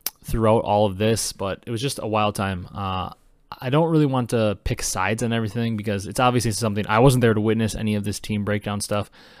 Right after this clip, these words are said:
Um, I don't know what was all said. It sounds like there was a pretty big argument where Paco, uh, Hydra was,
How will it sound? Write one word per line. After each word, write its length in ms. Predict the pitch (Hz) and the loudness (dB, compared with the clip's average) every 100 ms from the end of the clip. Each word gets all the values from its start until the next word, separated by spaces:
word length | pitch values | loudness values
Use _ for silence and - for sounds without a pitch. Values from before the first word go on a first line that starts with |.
| - | -4
Um, 220 | 104 98 | -2 0
I 80 | 107 | 0
don't 120 | 104 | 2
know 100 | 101 | 2
what 180 | 104 98 | 2 2
was 120 | 101 | 0
all 140 | 95 | -2
said. 300 | - 127 113 | 0 2 2
It 80 | 104 | 0
sounds 160 | 107 107 | -2 -2
like 100 | 104 | -2
there 80 | |
was 100 | 98 | -2
a 60 | 98 | -4
pretty 220 | - 110 | -4 -4
big 240 | 101 104 104 | -2 0 2
argument 360 | 107 107 107 | 2 2 0
where 200 | 104 95 | 0 -2
Paco, 560 | - 107 101 113 107 104 | -2 -4 -2 0 0 -2
uh, 240 | 101 98 | -4 -4
Hydra 420 | 95 101 104 107 | -2 -2 0 2
was, 260 | 104 104 98 | 2 0 -4